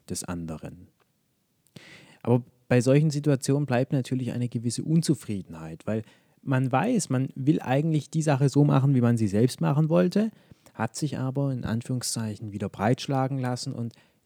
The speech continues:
kann auch gar nichts dagegen sagen, weil man ja selber irgendwie einsieht, dass der andere die besseren Argumente hat.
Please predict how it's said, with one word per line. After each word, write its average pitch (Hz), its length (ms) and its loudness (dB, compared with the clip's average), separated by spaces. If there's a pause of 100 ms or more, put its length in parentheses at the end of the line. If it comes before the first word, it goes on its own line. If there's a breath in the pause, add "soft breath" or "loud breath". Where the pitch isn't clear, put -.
(160)
kann 143 220 0
auch 143 140 0 (100)
gar 147 200 4
nichts 190 180 4
dagegen 156 380 4
sagen, 190 440 0
weil 123 180 0
man 139 200 0
ja 143 120 0
selber 147 300 -2
irgendwie 143 340 -4
einsieht, 156 640 4
dass 135 160 -4
der - 160 -4
andere 143 400 -2 (240 loud breath)
die - 60 -4
besseren 113 440 0
Argumente 101 640 -2
hat. - 280 -16